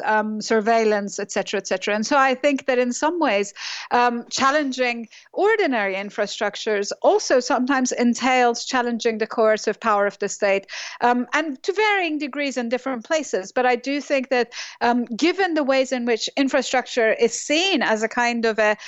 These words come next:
security tool of the state,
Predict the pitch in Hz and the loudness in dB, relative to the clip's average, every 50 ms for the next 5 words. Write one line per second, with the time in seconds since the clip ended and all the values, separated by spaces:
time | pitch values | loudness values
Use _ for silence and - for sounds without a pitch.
0 | - - - - - 269 254 - - 285 294 302 320 311 294 - - - 277 262 | -18 -18 -14 -6 -4 -4 -2 -2 0 2 2 4 4 2 0 -2 -2 0 2 2
1 | 247 247 247 - - - 285 277 277 262 233 214 214 - 214 208 - - 214 196 | 2 2 0 -2 -2 0 2 4 6 6 6 4 4 2 -2 -4 -2 -4 -4 -4
2 | - - - 247 226 208 208 220 254 - - | -4 -2 0 2 4 4 2 2 0 -4 -8